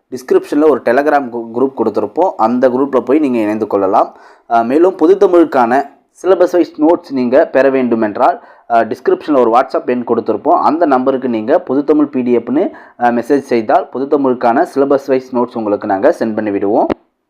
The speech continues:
மறக்காம டிஸ்கிரிப்ஷன்ல உள்ள டெஸ்ட் ஒன்னுக்கான கொஸ்டின் பேப்பரை டவுன்லோட் பண்ணி டெஸ்ட் எழுத ஸ்டார்ட் பண்ணிடுங்க. அதற்கான ஆன்சர் கீ, டெஸ்ட் ஒன்னுக்கான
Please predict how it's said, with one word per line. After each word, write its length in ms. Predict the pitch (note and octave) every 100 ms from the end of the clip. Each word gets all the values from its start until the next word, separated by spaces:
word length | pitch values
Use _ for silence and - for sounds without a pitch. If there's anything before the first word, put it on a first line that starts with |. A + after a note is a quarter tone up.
| _ - - _ - _ _ _ _ _ _ _ _ _ _ _ -
மறக்காம 520 | C3+ D#3+ D3 E3 C3
டிஸ்கிரிப்ஷன்ல 460 | B2+ D#3 D#3 D#3 C3
உள்ள 200 | B2 D3+
டெஸ்ட் 300 | C#3+ B2+ B2+
ஒன்னுக்கான 360 | D3+ D#3 C#3+
கொஸ்டின் 260 | B2 - C3+
பேப்பரை 280 | B2 B2+ A#2+
டவுன்லோட் 300 | A#2 B2 A#2
பண்ணி 200 | A#2+ D#3
டெஸ்ட் 300 | - A2+ B2+
எழுத 300 | A#2+ C#3+ F3+
ஸ்டார்ட் 300 | A#2 A2+ A2+
பண்ணிடுங்க. 480 | A2 G#2 A2 D#3+ - - _ -
அதற்கான 460 | A2 A2 G#2+ A2
ஆன்சர் 220 | D3 -
கீ, 120 | - G2
டெஸ்ட் 280 | A2 -
ஒன்னுக்கான 360 | B2+ C3+ C#3+